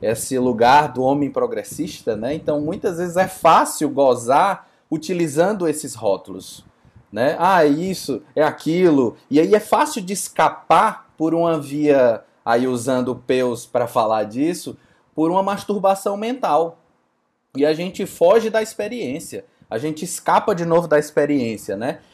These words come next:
E a gente tava falando de um termo super interessante, que eu acho que é muito caro pra Gestalt, eu vou falar que nem o Ataliba, eu tava me coçando pra falar, que é a ideia de agressão, né? A, é um termo gestáltico importantíssimo,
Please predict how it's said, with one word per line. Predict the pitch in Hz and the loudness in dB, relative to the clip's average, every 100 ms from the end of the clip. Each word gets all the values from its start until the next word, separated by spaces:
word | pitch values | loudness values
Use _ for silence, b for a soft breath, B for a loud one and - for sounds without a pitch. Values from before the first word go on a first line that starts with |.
| b | b
E | 135 | -2
a | 156 | -2
gente | 196 | 2
tava | 196 180 | 4 6
falando | 180 175 165 | 6 4 2
de | 143 | -2
um | 156 | -4
termo | 156 151 143 | -2 -2 -2
super | 135 196 208 180 | -8 -4 -2 -2
interessante, | 156 135 117 113 175 180 - | 2 2 2 2 -2 -2 -2
que | 190 | 2
eu | 185 | 4
acho | 190 - | 4 2
que | |
é | 196 | 0
muito | 208 233 | 0 -6
caro | - 165 185 | 0 4 4
pra | 185 131 | 4 4
Gestalt, | 131 123 160 156 | 4 4 4 4
eu | 151 | 4
vou | 151 | 2
falar | 151 135 139 135 | 2 2 2 -2
que | - | -4
nem | 143 170 | -4 2
o | |
Ataliba, | 175 165 135 156 | 2 2 2 0
eu | 151 | 2
tava | 147 | 2
me | 147 151 | 2 -2
coçando | 175 180 - 175 190 | -2 -2 -2 -6 -2
pra | 135 | -6
falar, | 127 120 113 151 151 - _ B B B B 208 _ | -4 -4 -2 -2 -4 -10 _ B B B B -20 _
que | 185 | -2
é | 196 | 0
a | |
ideia | 196 196 202 202 | 0 -2 -2 0
de | |
agressão, | 202 196 214 262 - 220 226 240 _ _ _ _ _ _ - | 0 0 -2 -2 -2 -2 -2 -6 _ _ _ _ _ _ -14
né? | 127 165 - | -10 -10 -10
A, | 147 151 156 - | -4 -4 -4 -4
é | 151 | -4
um | 170 | -4
termo | 165 180 214 226 190 | -4 0 0 0 -4
gestáltico | 170 - 185 190 196 208 | -4 -4 -4 -4 -4 -16
importantíssimo, | 190 208 202 226 226 - 202 233 - 156 107 | -6 -6 -4 -6 -8 -10 -14 -14 -14 -16 -16